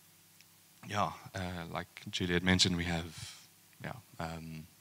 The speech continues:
Homie Sunday coming up next week. So just keep that in mind. Chairs are not a priority.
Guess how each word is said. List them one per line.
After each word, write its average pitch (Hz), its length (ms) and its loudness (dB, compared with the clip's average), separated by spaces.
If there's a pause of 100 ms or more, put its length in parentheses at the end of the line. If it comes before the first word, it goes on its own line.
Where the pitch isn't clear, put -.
(120)
Homie 92 180 4
Sunday 87 260 6
coming 85 240 -2
up 82 120 -6
next 80 260 -4
week. 78 140 -6
So 85 240 -4 (600)
just - 160 2
keep 117 180 4
that 104 140 4
in 92 100 6
mind. 87 380 -4 (260)
Chairs 90 400 2
are 87 100 0
not 87 320 -2
a 87 80 -6
priority. 85 680 -4